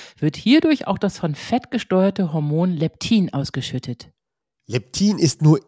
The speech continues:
Speaker 2: indirekt mit dem Verzehr von Proteinen verbunden, in der Tat. Aber Proteine tragen auch zur Sättigung bei, genauso wie es auch das Fett tut. Aber eben über andere Hormone.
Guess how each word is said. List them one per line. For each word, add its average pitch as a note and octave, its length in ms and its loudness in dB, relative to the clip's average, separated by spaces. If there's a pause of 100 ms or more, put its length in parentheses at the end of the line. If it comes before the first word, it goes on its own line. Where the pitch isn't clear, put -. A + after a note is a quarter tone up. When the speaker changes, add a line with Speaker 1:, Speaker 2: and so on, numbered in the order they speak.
Speaker 2:
indirekt D#3 640 6
mit G2+ 160 -6
dem G2 120 -4
Verzehr G2+ 440 -4
von F#2+ 200 -6
Proteinen F#2 560 -8
verbunden, D#2 580 -12
in G#2+ 140 -4
der G2+ 140 0
Tat. - 460 -4 (600)
Aber A#2 200 2
Proteine C#3 800 2
tragen C3 380 -2 (100)
auch E3 300 4
zur - 260 4
Sättigung G2 500 -2
bei, G2+ 240 0
genauso A#2 500 2
wie B2 120 0
es - 260 -8
auch A2 160 -8
das B2 200 -6
Fett - 320 -8
tut. - 420 -16 (600)
Aber B2 220 0
eben B2 200 2
über D3+ 300 0
andere C#3 460 4
Hormone. E2 500 -12